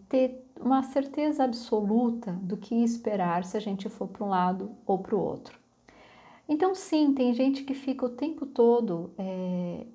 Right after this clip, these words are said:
parado pelo medo de decidir errado. Gente,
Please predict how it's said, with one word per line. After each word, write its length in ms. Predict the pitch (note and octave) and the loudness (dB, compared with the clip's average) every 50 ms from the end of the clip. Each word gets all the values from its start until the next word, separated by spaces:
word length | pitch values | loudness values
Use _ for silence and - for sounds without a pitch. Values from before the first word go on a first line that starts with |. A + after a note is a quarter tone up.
| _ _ | _ _
parado 560 | - C#4+ C4+ B3+ A#3+ A#3 B3 C4+ C4+ C#4 E4 - - - - _ _ | 0 2 4 4 4 4 4 4 2 0 -2 -6 -8 -14 -20 _ _
pelo 200 | - D#4+ D#4+ D4+ | -4 -2 0 2
medo 480 | C#4 A3+ G3+ G3+ G#3 G#3 A#3+ A#3 B3+ - B3+ | 2 2 2 2 0 -2 -2 -4 -6 -8 -8
de 120 | B3 - G#3+ | -8 -6 0
decidir 460 | G#3+ A3+ A3+ - - A3+ A3 A3+ A3+ | 2 2 2 2 -4 -2 0 2 2
errado. 500 | A#3 A3+ F#3 F3+ E3+ D#3 - D#3 - F3+ - - - _ _ _ _ - - _ | 2 2 0 -2 -4 -6 -6 -8 -10 -12 -14 -16 -20 _ _ _ _ -20 -20 _
Gente, 440 | - - C#4 G#3 E3+ - - - - | 0 2 2 2 2 -2 -6 -12 -18